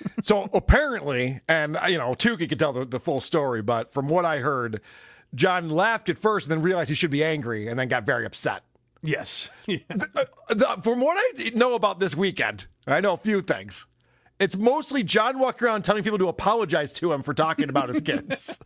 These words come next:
Speaker 1: <laughs> As if that's gonna fix anything in anyone's life.
Speaker 2: <laughs> What a weekend.
Speaker 1: <laughs> What a fucking weird thing to do. Walk around telling adults to apologize to you.
Speaker 2: And, and he's having a great time. Like, it seemed like John was
Speaker 1: Yeah.
Speaker 2: having fun.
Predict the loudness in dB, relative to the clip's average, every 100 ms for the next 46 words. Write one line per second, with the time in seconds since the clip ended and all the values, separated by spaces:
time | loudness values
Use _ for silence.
0 | -14 -10 -10 -6 2 2 2 2 2 2
1 | 0 0 2 0 2 2 2 0 0 2
2 | 0 0 0 2 0 0 -8 _ -18 -6
3 | -6 -2 -2 0 0 -2 -4 -8 -8 -12
4 | -12 -10 0 2 2 2 0 2 0 0
5 | 0 0 0 2 2 2 0 -2 -6 0
6 | 2 4 2 2 2 2 2 2 2 0
7 | 0 0 2 0 0 0 -2 -4 -4 -4
8 | -4 -6 -10 _ -20 -4 -2 -2 -4 -2
9 | 0 2 0 0 0 0 0 2 2 2
10 | 0 0 0 2 2 2 2 0 -2 -4
11 | 0 2 2 0 0 0 -2 2 2